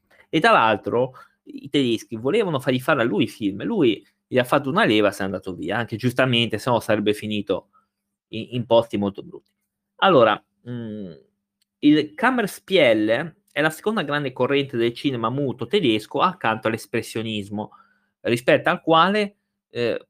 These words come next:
propuga un ritorno alla rappresentazione della realtà della gente comune. La nuova oggettività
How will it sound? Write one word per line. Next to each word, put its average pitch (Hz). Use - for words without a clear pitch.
propuga 143
un 120
ritorno 143
alla 113
rappresentazione 120
della 135
realtà 160
della 110
gente 104
comune. 101
La 147
nuova 185
oggettività 151